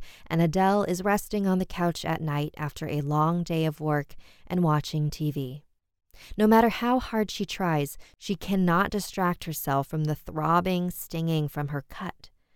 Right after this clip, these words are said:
She sluggishly gets up from the couch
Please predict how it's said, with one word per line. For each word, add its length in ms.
She 220
sluggishly 720
gets 260
up 160
from 160
the 60
couch 480